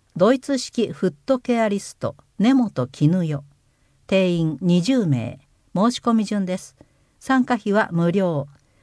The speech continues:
申し込み問い合わせとも電話で、ケア二十四荻窪、電話三三九一の零八八八へ。いざ災害が起きたら何をしたらいいの？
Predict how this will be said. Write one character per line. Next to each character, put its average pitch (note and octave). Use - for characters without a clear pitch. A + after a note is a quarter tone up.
申 B3
し B3+
込 B3+
み B3
問 A3
い A3+
合 G#3+
わ G#3
せ G3+
と F#3+
も F#3
電 F3+
話 G#3+
で、 F#3+
ケ C4+
ア F3+
二 A3
十 F#3
四 E3+
荻 D#3+
窪、 F3
電 F3
話 E3+
三 A#3+
三 A3+
九 G#3
一 G3
の F#3+
零 G3
八 A#3+
八 -
八 A#3+
へ。 -
い C#4
ざ B3
災 F#3
害 A#3+
が A3
起 G#3
き -
た D#3
ら D3
何 B3+
を F#3
し -
た G3+
ら E3+
い F3
い D3
の？ C3+